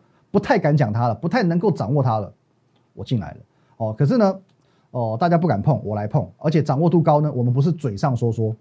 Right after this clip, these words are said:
除了不是嘴上说说，我相信只要你长期看我节目，或者甚至你有看我们的《疯狂股市福利社》，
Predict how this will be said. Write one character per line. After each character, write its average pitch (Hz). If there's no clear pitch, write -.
除 -
了 202
不 165
是 214
嘴 147
上 151
说 143
说， 131
我 120
相 156
信 151
只 120
要 135
你 117
长 113
期 113
看 131
我 95
节 87
目， 101
或 202
者 127
甚 156
至 143
你 147
有 143
看 160
我 120
们 101
的 104
《疯 -
狂 131
股 107
市 117
福 101
利 110
社》， 104